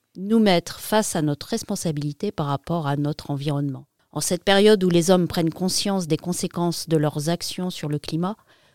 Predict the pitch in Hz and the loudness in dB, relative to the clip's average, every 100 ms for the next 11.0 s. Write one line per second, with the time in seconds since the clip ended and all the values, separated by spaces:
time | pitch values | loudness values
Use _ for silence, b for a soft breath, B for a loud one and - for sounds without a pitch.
0 | b - 233 220 185 - 220 185 - 175 | b 0 4 4 4 2 2 2 0 -4
1 | 190 214 - - 151 - 190 175 220 - | -4 -6 -8 -6 -6 -4 -2 0 -2 0
2 | 180 156 165 202 - - _ _ 160 170 | 0 0 -2 -4 -10 -14 _ _ -4 -2
3 | 160 214 - 196 - 190 208 - 165 147 | 0 0 0 -2 -2 -2 -4 -4 -4 -2
4 | 151 - 143 147 - 180 170 151 151 147 | -2 -2 -6 -4 -4 -4 -2 0 0 -2
5 | - - 127 _ _ - 202 165 147 147 | -6 -10 -12 _ _ 0 4 4 4 2
6 | 185 - _ _ _ _ - 220 202 165 | 0 -6 _ _ _ _ 2 6 8 6
7 | 151 - 202 - 196 - 160 156 151 165 | 4 -2 -4 -4 -6 -4 -4 -2 -2 -4
8 | - 147 - - 208 - - 185 - - | -4 -6 -8 -4 -2 -2 -12 -18 -18 -2
9 | 170 170 170 156 160 151 147 143 147 202 | 2 4 4 4 4 2 0 0 0 -2
10 | b b b b - 190 - 214 185 196 | b b b b -8 0 6 6 6 4